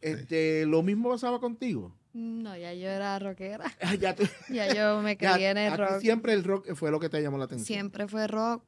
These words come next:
Speaker 2: pop, eh, balada.
Speaker 1: Ok.
Speaker 2: Lo más que siempre desde pequeña.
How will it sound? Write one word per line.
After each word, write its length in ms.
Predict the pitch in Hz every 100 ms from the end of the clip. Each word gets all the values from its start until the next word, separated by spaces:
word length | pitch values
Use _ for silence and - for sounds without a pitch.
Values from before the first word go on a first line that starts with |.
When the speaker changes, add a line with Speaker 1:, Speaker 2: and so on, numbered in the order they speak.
| _
Speaker 2:
pop, 340 | 240 254 254 _
eh, 180 | 214 202
balada. 440 | 190 190 190 185 - _ _ _ _
Speaker 1:
Ok. 200 | - -
Speaker 2:
Lo 100 | 214
más 180 | 208 196
que 760 | - 202 190 190 185 185 185 180
siempre 580 | - 190 - 185 185 185
desde 180 | 185
pequeña. 440 | 180 180 190 180